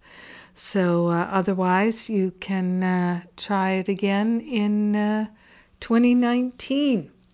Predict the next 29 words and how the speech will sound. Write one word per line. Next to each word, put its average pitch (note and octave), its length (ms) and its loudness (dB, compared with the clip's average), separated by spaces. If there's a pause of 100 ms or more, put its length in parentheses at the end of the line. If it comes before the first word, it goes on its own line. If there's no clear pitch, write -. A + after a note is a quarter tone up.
(580)
So, F#3 720 -2 (1400)
yeah, A#3 540 -4 (260)
I - 40 -14
think G#3 260 -8
that's G3+ 340 -2
it A3 140 2
for G#3 160 0
now. G3 380 0
Oh, A#3+ 240 4
and A3+ 100 4
it A3+ 160 0
looks A3+ 440 -4
like, G3+ 600 0 (640)
uh, F#3+ 560 -2 (240)
end A#3 340 0
of A3 120 0
April, A3 560 2
early G#3 500 2
May, G3 640 0
I'm G3 160 -2
going G3 240 -2
to - 200 -10
be F#3 200 -4
doing F#3 460 -2
the F3+ 100 -2
next F3+ 580 -6
spiritual G3 680 -6
counseling F#3 760 -8
training F3+ 640 -6